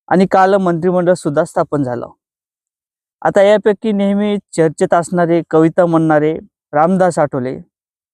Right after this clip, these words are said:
यांच्याविषयी आपण थोडक्यात बोलूया. ते नेहमी चर्चेत होते, त्यांना प्रत्येक वेळेस मंत्रिपद, पद मिळालं होतं, मात्र यावेळेस तसं झालं नाही.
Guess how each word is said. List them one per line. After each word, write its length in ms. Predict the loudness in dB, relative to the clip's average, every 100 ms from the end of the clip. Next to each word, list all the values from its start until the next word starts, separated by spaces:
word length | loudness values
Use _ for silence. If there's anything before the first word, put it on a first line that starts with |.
| -14
यांच्याविषयी 440 | -6 0 0 2
आपण 180 | 0 0 -2
थोडक्यात 260 | 0 0
बोलूया. 360 | 0 0 -2 -6 -12 _ _ _ _ _ _ _ _ _ _ _ _ _ _ _ -2
ते 80 |
नेहमी 260 | 2 4 2
चर्चेत 440 | 2 2 2 0 0
होते, 400 | -2 0 -6 -8 _ _ -4
त्यांना 640 | -2 0 2 2 2 0
प्रत्येक 520 | 0 -2 0 0 2
वेळेस 180 | 2 2
मंत्रिपद, 640 | 0 0 0 0 0 0 2 2 2 -2 _ _ _ _ _ _ _ _ _ -2
पद 180 | 0
मिळालं 340 | 2 2 2 0
होतं, 320 | -2 -4 -8 -10 _ _ _ _ _ _ _
मात्र 260 | -4 -2 2
यावेळेस 260 | 2 2 -2
तसं 200 | -6 -4
झालं 280 | -2 -2 -4
नाही. 180 | -8